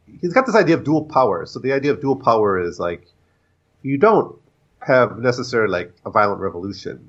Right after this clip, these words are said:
You just create new institutions of government parallel to the existing government, and eventually they take it over,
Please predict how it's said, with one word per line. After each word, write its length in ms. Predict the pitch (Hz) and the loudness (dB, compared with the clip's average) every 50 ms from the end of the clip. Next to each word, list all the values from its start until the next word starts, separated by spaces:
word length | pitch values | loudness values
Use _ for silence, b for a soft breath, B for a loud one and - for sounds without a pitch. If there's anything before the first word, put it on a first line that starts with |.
| 95 | -16
You 120 | 101 98 90 | -14 -12 -6
just 360 | 101 113 - - - _ _ - | -4 -4 -4 -4 -10 _ _ -18
create 600 | - 101 95 101 110 110 110 104 101 - - - | -14 -10 -6 -2 2 4 4 4 2 0 -6 -8
new 200 | 104 107 107 104 | -6 -2 0 -2
institutions 500 | 101 - - - - 107 - - 92 92 | -2 -2 -6 -8 -8 -8 -8 -6 -10 -6
of 80 | 92 | -2
government 420 | - 90 87 101 90 87 85 - _ | -2 0 0 0 -4 -4 -6 -8 _
parallel 600 | - 135 139 165 175 175 180 185 190 180 - - _ _ _ _ _ | 2 4 4 4 6 4 4 4 4 2 0 -8 _ _ _ _ _
to 80 | - | -10
the 60 | 127 123 | -8 -6
existing 260 | 123 135 123 147 120 | -6 -6 -4 -2 0
government, 520 | 135 139 135 143 139 143 151 151 - - | 2 2 0 0 -2 -2 -2 -2 -2 -6
and 100 | 104 101 | -4 -4
eventually 320 | 98 110 113 113 - 113 92 | 0 0 0 0 0 -4 -4
they 120 | 90 87 | -4 -6
take 220 | - - 101 87 | -4 -4 -4 -4
it 60 | - 76 | -4 -4
over, 400 | 85 90 - - - - - | -4 -4 -6 -8 -14 -16 -20